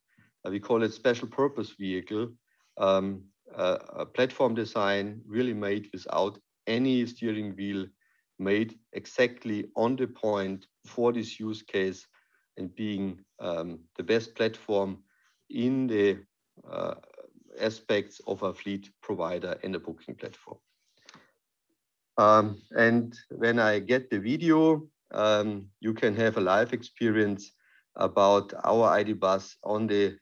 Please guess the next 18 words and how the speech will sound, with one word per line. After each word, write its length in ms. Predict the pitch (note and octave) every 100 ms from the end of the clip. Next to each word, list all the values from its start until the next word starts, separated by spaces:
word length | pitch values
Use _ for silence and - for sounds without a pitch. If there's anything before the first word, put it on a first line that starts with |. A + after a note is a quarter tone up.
| _
test 320 | A2+ A2 -
field, 400 | - G2+ F#2+ F#2 _ _ _ _
uh, 300 | - F#2+ F#2+ - - C#3+
in 340 | D3 D3 A#2 - - - - - _ _ -
Munich. 600 | A#2+ F3 G3 F3+ F#3 -
Um, 520 | - A#2 A2 A2 G#2+ - _ _ _ _ -
uh, 220 | F#2+ F2 - - -
these 160 | A#2+ A#2
are 140 | A2+
some 220 | G#2 G#2+ G#2+
pictures. 680 | B2 A#2 - G#2 G#2+ - _ _ _ _ _ -
Uh, 140 | F#2+
Munich 420 | F#2+ A2+ D#3 C#3
Airport, 720 | - B2 B2+ B2+ A#2+ A2+ A2+ _ -
uh, 340 | F#2+ F#2+ F#2+ F#2
there 140 | G2 E2
is 220 | B2+ B2
a 260 | A2+ G2